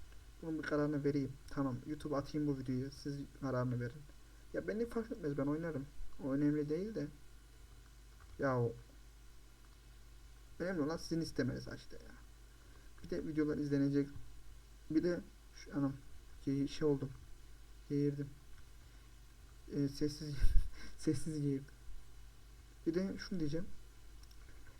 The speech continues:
Eğer siz isterseniz, siz izleyecekseniz çekerim ama bak. Sonuçta bir emek vereceğiz. Yani bölüm bir, bölüm iki, bölüm üç, bölüm kaçta biter onu bilmiyorum ama onu Allah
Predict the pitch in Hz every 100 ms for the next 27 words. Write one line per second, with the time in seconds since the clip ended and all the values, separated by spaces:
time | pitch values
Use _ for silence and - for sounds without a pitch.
0 | - 143 139 156 - - 175 - - -
1 | - 170 170 - 143 120 - - - -
2 | - - 151 143 - 143 139 151 160 160
3 | - 139 - 127 123 135 - - - -
4 | - - - 147 - 143 131 143 139 147
5 | 139 131 123 - - - - - - -
6 | - 139 131 139 143 143 139 135 135 -
7 | 131 139 139 139 135 - 135 139 139 139
8 | - 143 143 143 143 151 165 175 160 170
9 | - - - - - - - - 143 139
10 | 147 147